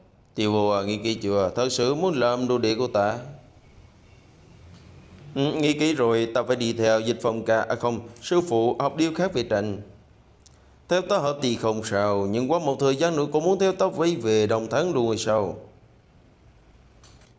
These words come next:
À, đương nhiên không thành vấn đề, à, vừa hay con có thể đi khắp nơi để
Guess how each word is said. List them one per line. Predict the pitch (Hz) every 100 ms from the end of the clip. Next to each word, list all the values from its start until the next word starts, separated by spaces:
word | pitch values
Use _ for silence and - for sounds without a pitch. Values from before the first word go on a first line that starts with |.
| _
À, | 147
đương | 143 139
nhiên | 135 127 127
không | 160
thành | 131 110
vấn | 123
đề, | 110 107 101 -
à, | -
vừa | 151 139 131
hay | 123 120 120 120
con | 151
có | 175
thể | 135
đi | 143 147
khắp | 147 139
nơi | 127
để | 131